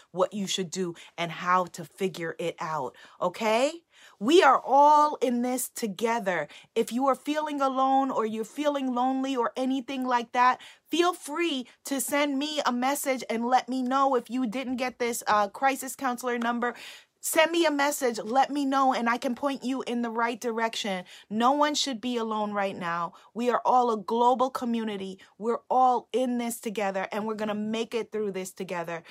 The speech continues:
People are recovering from this. I have a cousin who, thank God, much love to my cousin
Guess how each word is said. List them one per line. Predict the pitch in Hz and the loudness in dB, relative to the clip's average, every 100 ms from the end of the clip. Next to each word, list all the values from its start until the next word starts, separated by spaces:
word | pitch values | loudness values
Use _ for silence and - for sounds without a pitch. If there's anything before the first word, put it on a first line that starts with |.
| - - | -20 -6
People | 311 339 311 | -2 2 4
are | 254 233 | 6 4
recovering | 226 - 285 262 294 294 262 | 0 0 -2 0 0 0 -2
from | - 277 277 277 226 | 0 0 0 -2 -6
this. | 247 262 - _ - | -6 -6 -8 _ 0
I | 233 | 2
have | 247 214 | 2 2
a | 202 | 0
cousin | - 285 254 285 269 | 0 -2 -2 -4 -4
who, | 254 233 - - - - _ _ _ - | -4 -6 -10 -16 -20 -20 _ _ _ -2
thank | 247 247 - 220 | 2 2 0 -4
God, | 240 262 269 277 254 - 214 | 4 6 8 4 0 -6 -2
much | 233 233 | -2 -4
love | 226 247 269 269 - | -6 2 4 4 0
to | 247 | -4
my | 214 202 | -4 -4
cousin | - 269 254 269 262 | -2 -2 0 -2 -4